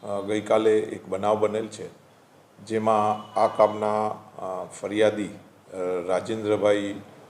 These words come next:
ચૌહાણને ત્યાં, અ, કુંભારવાડા વિસ્તારમાં શીતળામાનું જે મંદિર જે છે, ત્યાં એક, અ,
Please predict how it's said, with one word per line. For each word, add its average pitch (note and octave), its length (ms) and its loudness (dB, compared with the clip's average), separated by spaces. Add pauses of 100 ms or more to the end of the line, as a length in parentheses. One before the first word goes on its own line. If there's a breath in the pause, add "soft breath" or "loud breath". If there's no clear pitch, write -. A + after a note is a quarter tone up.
(460)
ચૌહાણને G#2 1200 0
ત્યાં, G#2 460 0
અ, - 680 -14 (120)
કુંભારવાડા G#2+ 500 4
વિસ્તારમાં G#2+ 680 0 (540)
શીતળામાનું A2 680 0
જે G#2+ 60 -2
મંદિર G2+ 420 -4
જે A#2 180 -4
છે, - 180 -6 (600 loud breath)
ત્યાં A2 220 0
એક, A2 300 -2
અ, G#2+ 280 4